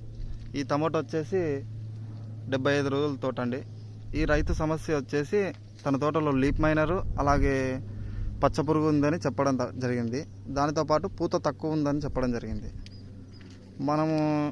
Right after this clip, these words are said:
వచ్చేసి ఈ రైతుకి దీని సమస్య కనుక్కొని మనం దీనికి సింజంటా వారి మినెక్ట్ ఎక్స్ట్రా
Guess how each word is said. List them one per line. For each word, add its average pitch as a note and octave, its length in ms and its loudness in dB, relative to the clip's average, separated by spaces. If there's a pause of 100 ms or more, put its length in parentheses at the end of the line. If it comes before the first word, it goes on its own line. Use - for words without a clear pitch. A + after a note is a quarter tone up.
(760)
వచ్చేసి F3+ 420 0
ఈ F3 80 6
రైతుకి D#3+ 540 2 (1300)
దీని D#3 220 2
సమస్య E3 400 2
కనుక్కొని E3 520 2 (340)
మనం D#3 260 4
దీనికి D3 460 8 (1500)
సింజంటా F3 460 2
వారి E3+ 240 6
మినెక్ట్ C#3+ 360 2
ఎక్స్ట్రా D#3+ 420 2